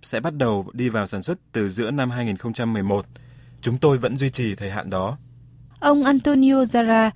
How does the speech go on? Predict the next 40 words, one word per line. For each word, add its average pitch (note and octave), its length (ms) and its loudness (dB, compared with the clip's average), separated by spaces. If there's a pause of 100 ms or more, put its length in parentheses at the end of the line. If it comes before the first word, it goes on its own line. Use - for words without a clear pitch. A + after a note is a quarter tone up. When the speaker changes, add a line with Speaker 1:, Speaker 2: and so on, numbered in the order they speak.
(280)
Speaker 2:
phó G3+ 240 4
giám A#3 180 4
đốc E4 160 2
thương A#3 180 4
mại G3 160 2
của F3 120 0 (100)
G G3+ 60 2 (180)
M F#3+ 40 0
tại F3+ 140 -2
Đông F#3+ 200 2
Nam F#3 160 2
Á, F3+ 300 0 (400)
nói B3 140 8
rằng B3+ 260 6
số A3 160 2
xe B3 200 4
bán G3+ 240 4
được C4+ 220 2
tại F3 120 0
Thái F#3 160 0
Lan A3+ 280 2 (340)
đã F#3 220 2
bắt C#4+ 140 2
đầu G3+ 160 4
tăng F#3+ 300 0 (160)
kể E3+ 240 0
từ E3+ 120 0
tháng F3 240 -2
ba A3 180 4
vừa F3 140 0
qua F#3 340 2 (480)
và A3+ 200 6
thị A3+ 140 0
phần G#3+ 240 2
của F3+ 60 -2
công A#3+ 220 2
ty B3 220 4
đã G#3 120 2
phục A3+ 220 0
hồi F#3 320 2